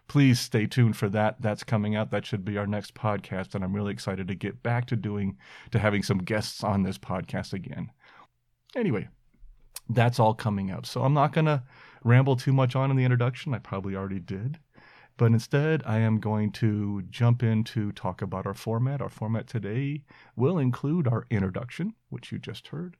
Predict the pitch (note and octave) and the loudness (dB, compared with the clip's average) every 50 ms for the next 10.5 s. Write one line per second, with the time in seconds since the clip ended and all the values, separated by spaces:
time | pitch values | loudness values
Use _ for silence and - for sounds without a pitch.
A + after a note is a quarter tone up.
0 | _ _ _ _ _ _ _ - A2 G2 G2 G2+ G#2+ A2 A2+ G#2+ G2 G2+ G#2+ C3+ | _ _ _ _ _ _ _ 0 2 4 4 6 6 4 4 4 2 2 0 0
1 | D3+ A#2+ G2+ G2+ G2+ - - - - B2+ C#3+ C#3+ B2 A#2+ A#2 A#2 - A2+ A2 A2+ | 0 0 0 -2 -2 -4 -4 -2 0 2 2 2 2 0 -2 -2 -2 -2 -2 -2
2 | - - B2 B2 A#2 G#2 G#2+ A#2+ C3+ B2+ - - B2+ B2 - - C3 B2 B2+ B2 | -2 -2 -2 0 0 0 0 0 -2 -2 -2 -2 -2 -2 -2 0 2 4 4 4
3 | B2 - - - - - - _ _ - - - A2 B2+ C3 B2 - A2+ G#2 G2+ | 2 0 -6 -18 -20 -20 -20 _ _ -4 2 4 6 6 6 4 2 0 2 2
4 | G2+ G2+ G2+ - - - - _ _ _ _ _ _ - F#2 G2 G#2+ G#2+ A2+ A#2 | 2 0 -2 -4 -6 -12 -20 _ _ _ _ _ _ -2 2 4 6 6 6 6
5 | C3 A#2+ A#2 - F#2+ F2+ F2+ F#2+ E2 - G#2 G#2 - - A2 G2+ G2 G2 G2 G2+ | 6 4 4 2 -2 -6 -6 -6 -6 -4 -4 -4 -2 0 0 0 0 0 -2 0
6 | C3 B2+ A2 G2+ G2 - - - - - - _ _ _ _ _ - G#2 F#2+ F2+ | 0 0 0 0 -2 -6 -8 -14 -20 -20 -20 _ _ _ _ _ 0 0 2 2
7 | - G2+ - - - G#2+ F#2+ F#2 F#2 G2 F#2 F2 G2+ G2 F#2 F2+ F2 - - - | 2 0 0 0 2 2 2 4 2 2 2 2 2 2 2 0 -2 -6 -6 -8
8 | F2+ F#2 F#2 F2 F2+ - - - G#2+ G2+ F#2 - - - - A#2+ G#2+ - - - | -8 -6 -8 -8 -10 -10 -8 -6 -4 -4 -4 -4 -8 -12 -16 -20 -20 -20 -20 -20
9 | _ _ _ _ - G2+ F#2+ G#2+ A#2+ C#3+ C3+ B2 A#2+ A#2+ A#2+ A#2 A#2 A#2+ - C3+ | _ _ _ _ -2 0 2 2 4 2 2 4 4 4 4 2 2 0 0 0
10 | C#3+ D3+ B2+ A#2 G#2 G2 F#2+ - - | 0 0 2 0 0 0 -2 -6 -10